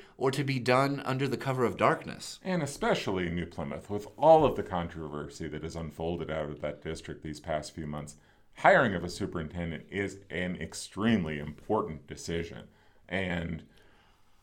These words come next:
Speaker 2: under the circumstances, y-, you would want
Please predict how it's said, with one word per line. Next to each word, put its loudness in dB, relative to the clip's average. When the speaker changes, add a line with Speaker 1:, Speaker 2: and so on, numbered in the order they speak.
Speaker 2:
under 8
the 0
circumstances, -2
y-, -10
you -2
would 2
want 2